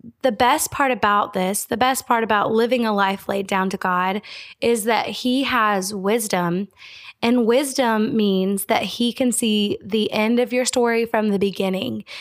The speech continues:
He knows exactly what you need and when you need it. So God's timeline might look different from our <laughs> timeline. And so, um, as we're following God, we still need to be content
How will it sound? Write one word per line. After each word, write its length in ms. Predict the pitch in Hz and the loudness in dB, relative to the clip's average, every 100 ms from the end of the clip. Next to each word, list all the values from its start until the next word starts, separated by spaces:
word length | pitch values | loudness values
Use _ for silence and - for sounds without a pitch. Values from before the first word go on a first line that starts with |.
| - - | -18 -4
He 140 | 247 | 0
knows 240 | 240 233 226 | 2 2 0
exactly 520 | 190 220 226 - 240 | 0 0 0 0 2
what 240 | 214 208 | 2 2
you 120 | 202 196 | 2 2
need 480 | 196 220 254 269 - | 2 2 2 0 -4
and 320 | 233 220 208 | -2 0 0
when 460 | 208 208 214 214 214 | 0 0 0 0 -2
you 200 | - 214 | 0 0
need 180 | 202 196 | 2 0
it. 260 | 185 - - - - - - | -2 -4 -8 -20 -20 -20 -14
So 160 | - 247 | -4 0
God's 420 | 220 214 240 - | 4 4 2 -2
timeline 720 | - 285 320 285 202 196 220 247 | -4 0 2 2 2 2 0 0
might 280 | 220 226 247 | 0 0 0
look 240 | 247 - | -2 0
different 520 | 247 254 233 202 208 | -2 0 0 0 0
from 180 | 240 240 | -2 0
our 360 | 233 247 262 254 | 2 2 2 0
<laughs> 0 | |
timeline. 800 | - 185 160 156 - - 202 - - - - - - | 0 0 2 0 -2 -4 -8 -10 -10 -10 -8 -12 -4
And 460 | 247 247 240 240 - | 0 0 0 0 -2
so, 680 | - - 226 226 214 208 208 - - - - | -6 0 2 2 2 0 -2 -8 -20 -20 -2
um, 540 | 220 208 196 190 185 - _ _ _ | 0 2 0 -4 -10 -18 _ _ _
as 260 | 240 247 269 | 0 0 2
we're 100 | 269 | -2
following 600 | - 233 349 403 240 214 | 2 2 4 2 2 2
God, 340 | 196 190 196 208 | 2 0 -2 -2
we 240 | 226 226 | -2 0
still 460 | 220 - 240 247 254 | -2 -2 0 2 2
need 180 | 240 208 | 0 0
to 60 | 214 | -2
be 160 | 214 | -2
content 960 | - 214 202 - 254 285 233 214 - | -2 0 0 -2 -2 0 0 -2 -2